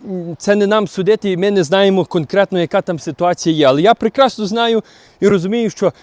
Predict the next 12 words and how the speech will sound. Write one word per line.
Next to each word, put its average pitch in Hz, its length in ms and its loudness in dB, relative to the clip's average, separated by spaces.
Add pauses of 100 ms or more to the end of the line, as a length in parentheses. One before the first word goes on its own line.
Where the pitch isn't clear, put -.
(160)
американцям 190 640 2
вже 196 120 0
надоїло, 185 520 -2
американцям 190 500 0
вже 196 120 0
надоїло, 196 400 0
що 175 220 -2
триста 220 400 -4
тисяч - 560 -6 (240)
різних 208 360 2
мігрантів, 185 720 0
е, 127 200 -8